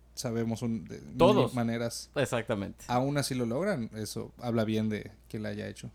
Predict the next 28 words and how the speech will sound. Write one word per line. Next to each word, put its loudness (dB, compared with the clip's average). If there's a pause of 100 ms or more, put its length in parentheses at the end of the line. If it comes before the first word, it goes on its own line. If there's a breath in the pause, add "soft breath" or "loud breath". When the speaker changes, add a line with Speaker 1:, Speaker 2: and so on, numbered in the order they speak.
Speaker 2:
Sí, 4
fíjate -2
que, -2
y 0
aparte 0
los 2
dibujitos -2
estaban 0
muy 2
bonitos, -2
¿no? -4
Entonces -10
sí, -6
sí, -8
sí, -6 (640)
sí -4
me 0
sentí -2
así -8
como -6
que -14 (960)
me 0
tocó -2
el 0
corazón. -2
Speaker 1:
Te 0
Speaker 2:
Y 0
dije, 0